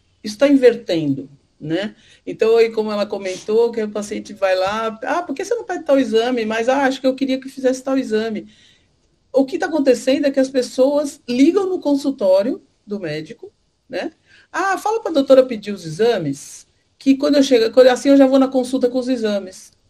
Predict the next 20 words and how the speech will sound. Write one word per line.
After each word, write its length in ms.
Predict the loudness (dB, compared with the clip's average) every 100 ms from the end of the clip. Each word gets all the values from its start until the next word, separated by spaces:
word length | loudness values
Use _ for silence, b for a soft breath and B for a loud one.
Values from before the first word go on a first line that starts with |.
| -4
Aí 160 | 0 4
eu 80 |
já 120 | 4 4
oriento 300 | 4 -2 -2
a 40 |
minha 120 | -2
secretária, 600 | -2 -2 -4 -2 -2 0 -2 -10 -12 -10
isso 200 | -6 -6
no 80 | -2
consultório 360 | -2 -2 -4
particular, 480 | -4 -6 -2 -2 0
eu 180 | 0 2
já, 280 | 4 2 0 0
já 100 | 4
oriento 200 | 6 6
a 20 |
minha 100 | 6
secretária, 360 | 4 2 2 0
falo 100 | 0
assim, 260 | 0 0